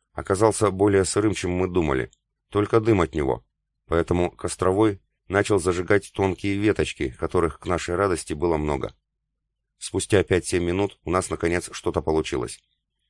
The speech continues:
Валера начал добавлять веточки потолще, а они занимались от небольшого огня все веселее. «Ой, зря», выдохнул мой друг,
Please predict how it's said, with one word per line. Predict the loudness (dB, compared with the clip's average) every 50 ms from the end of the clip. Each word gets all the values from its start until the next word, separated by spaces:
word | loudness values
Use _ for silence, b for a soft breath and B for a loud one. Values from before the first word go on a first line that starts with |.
| _ _
Валера | -4 -2 2 4 4 6 6 4
начал | 4 0 0 -2 -2 -2
добавлять | 0 0 0 2 2 2 0 0 0
веточки | -2 -2 -2 -2 -4 -4 -8
потолще, | -6 -4 -4 -2 0 0 0 0 -2 -6 -8 -10 -12 _ _ _ _ _ _ _
а | -2 0
они | 0 2 2 2
занимались | 2 2 2 2 2 2 2 2 2 0 -2
от | -6 -10 -6 -6
небольшого | -4 -2 -2 -2 -2 -2 -2 0 2 2 2
огня | 0 0 -2 -2 -2 -2 -4 -6
все | -6 -4 -2 -2
веселее. | -2 -2 -4 -4 -4 -2 -2 -2 -2 -4 -6 -12 _ _ _ _ _ _ _ _ _ _ _ _ _ _ _ _ _ _ _ _ -8 0
«Ой, | 2 4 6 6
зря», | 4 4 2 2 4 2 2 0 -4 -12 _ _ _ _
выдохнул | -4 -2 0 2 0 0 0 -2 -2
мой | 0 0 0 0
друг, | 0 0 0 -2 -4